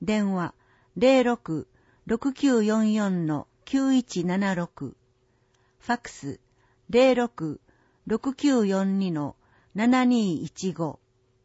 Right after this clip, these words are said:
市民委員を募集。会議は年に数回、平日の昼間に行います。対象、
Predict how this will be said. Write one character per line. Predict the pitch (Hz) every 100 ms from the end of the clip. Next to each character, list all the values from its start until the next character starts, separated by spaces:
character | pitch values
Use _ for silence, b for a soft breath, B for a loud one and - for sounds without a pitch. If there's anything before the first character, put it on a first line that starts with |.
| _ _ _ _ _ _ _ _ _ _
市 | - 247
民 | 262 277 277
委 | 254 254 233
員 | 190 165
を | 156
募 | 170
集。 | 180 - 170 160 147 - _ _ _ _ _ _ _ _ _ _
会 | - 302 240
議 | 202
は | 185
年 | 185 233 220 180
に | 165
数 | - 185 180
回、 | - 160 151 - _ _ _ _
平 | 247 269
日 | 254 247 240
の | 233
昼 | 226 226 233
間 | 214
に | 202
行 | 196 - 185
い | 175 165
ま | 156 170
す。 | - - _ _ _ _ _ _ _ _ _ _ _ -
対 | 226 220
象、 | - 202 185 165 -